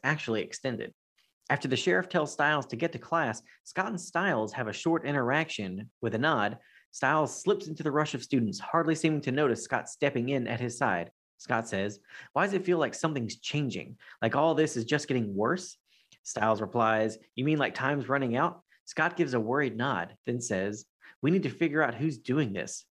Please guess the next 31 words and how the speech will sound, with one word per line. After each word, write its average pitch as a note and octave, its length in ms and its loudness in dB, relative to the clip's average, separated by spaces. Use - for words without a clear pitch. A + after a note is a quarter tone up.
Stiles G2+ 400 0
says, G2+ 300 0
"Lydia D#3 280 4
said B2 400 2
she - 160 -2
saw D#3+ 320 2
a G2+ 100 -4
slashed D3+ 440 -2
up - 160 0
face. D#3+ 360 -2
I C3+ 80 2
don't F3+ 100 4
know F3+ 80 4
about D#3 240 4
you, D#3+ 160 4
but C3 100 4
I C3 80 4
haven't C#3 300 0
met C3 240 -2
anyone D3 320 2
lately A#2+ 240 2
with A2 140 0
massive A#2 420 -2
open B2 300 2
wounds B2+ 320 2
all G2+ 120 0
over G2 160 -4
their F#2 140 -4
face." A#2 400 -4
Scott - 340 -4
says, G2 300 -4